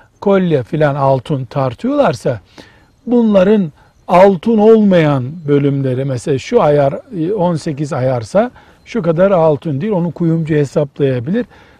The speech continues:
Onu düştükten sonra geriye kalan saf altını, altının zekatını verir gibi verebilir.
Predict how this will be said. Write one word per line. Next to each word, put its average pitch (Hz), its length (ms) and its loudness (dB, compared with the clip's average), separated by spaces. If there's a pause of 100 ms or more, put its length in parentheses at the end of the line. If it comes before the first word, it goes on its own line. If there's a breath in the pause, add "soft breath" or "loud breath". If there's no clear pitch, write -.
(180 soft breath)
Onu 240 260 2
düştükten 214 560 0
sonra 185 280 0
geriye 180 420 0
kalan 165 300 -2
saf 185 280 0 (120)
altını, 151 560 0 (380 soft breath)
altının 202 600 4
zekatını 151 800 -2
verir 160 240 0
gibi 151 460 -6
verebilir. 143 520 2